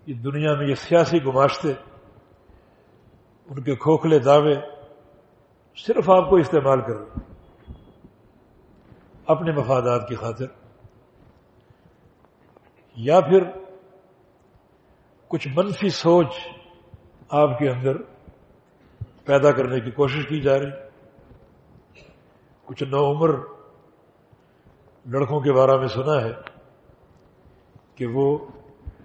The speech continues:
مفتی تک بن چکے ہیں اور فتوے صادر کرتے ہیں، اور فتوے بھی دینی احکام پر نہیں بلکہ شخصیات پر، فلاں کافر ہے، فلاں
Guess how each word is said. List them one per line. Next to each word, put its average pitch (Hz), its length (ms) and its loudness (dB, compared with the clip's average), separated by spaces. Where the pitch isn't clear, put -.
مفتی 185 380 -6
تک 151 260 2
بن 131 160 -6
چکے 117 260 -8
ہیں - 140 -20
اور 120 160 -12
فتوے 165 300 0
صادر 131 300 0
کرتے 104 300 -14
ہیں، - 80 -20
اور 123 80 -10
فتوے 160 320 0
بھی 147 180 -4
دینی 147 300 -6
احکام 143 400 4
پر 160 160 2
نہیں 151 180 -2
بلکہ 131 300 -4
شخصیات 139 560 2
پر، - 140 -16
فلاں 135 240 0
کافر 131 420 0
ہے، 127 140 -2
فلاں 123 340 -6